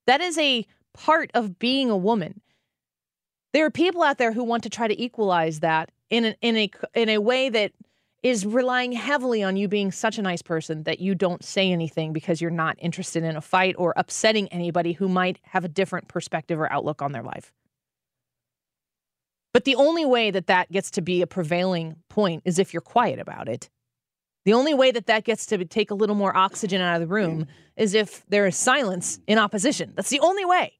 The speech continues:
We are having generations of parents coming into the fray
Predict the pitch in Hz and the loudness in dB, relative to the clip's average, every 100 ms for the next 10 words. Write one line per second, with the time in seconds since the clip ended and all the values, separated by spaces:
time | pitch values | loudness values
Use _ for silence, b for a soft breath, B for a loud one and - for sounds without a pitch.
0 | _ _ _ _ _ _ _ _ _ _ | _ _ _ _ _ _ _ _ _ _
1 | _ _ _ _ _ _ _ _ _ _ | _ _ _ _ _ _ _ _ _ _
2 | _ _ _ _ _ _ _ _ _ _ | _ _ _ _ _ _ _ _ _ _
3 | _ _ _ _ 220 302 285 277 269 254 | _ _ _ _ 4 4 4 2 2 0
4 | 220 180 208 254 311 254 233 294 - 151 | -4 0 2 2 2 0 0 -2 -4 -6
5 | 123 - - - _ _ _ _ _ _ | -8 -12 -12 -12 _ _ _ _ _ _
6 | _ - 214 - 269 320 285 160 175 - | _ -2 -2 0 0 2 2 -2 -6 -6
7 | - - _ _ _ _ _ - 277 294 | -8 -10 _ _ _ _ _ -2 0 0
8 | 311 294 262 220 - 220 170 165 196 | 0 0 0 -2 -2 0 0 0 -6